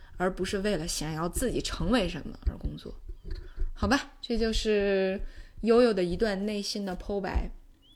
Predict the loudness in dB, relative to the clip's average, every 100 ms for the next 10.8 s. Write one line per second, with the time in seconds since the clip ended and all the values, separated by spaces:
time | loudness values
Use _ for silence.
0 | -20 -20 -20 -20 -8 -4 -2 -2 -4 -4
1 | -8 -10 _ _ _ _ _ -20 _ _
2 | -20 _ _ -20 _ _ _ -2 0 2
3 | 2 2 2 -2 -8 _ _ _ -20 -20
4 | -20 _ _ 6 6 2 0 -2 0 0
5 | 0 0 2 0 -2 -4 -6 -8 -18 -20
6 | -20 _ -20 -20 -4 -2 0 0 0 0
7 | -4 -6 -6 -4 -2 0 0 2 0 0
8 | -2 -4 -8 -12 -20 -18 -10 -8 -8 -8
9 | -6 -6 -8 -16 -20 _ -20 -20 -14 -14
10 | -8 -4 -2 0 0 0 -4